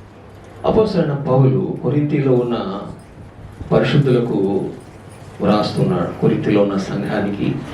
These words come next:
ఆ, కొరింథీలో ఉన్న దేవుని సంఘానికి, అనగా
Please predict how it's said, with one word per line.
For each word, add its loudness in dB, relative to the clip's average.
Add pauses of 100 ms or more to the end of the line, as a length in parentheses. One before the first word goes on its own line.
(1080)
ఆ, 2
కొరింథీలో 4
ఉన్న 4
దేవుని 2
సంఘానికి, -6
అనగా -4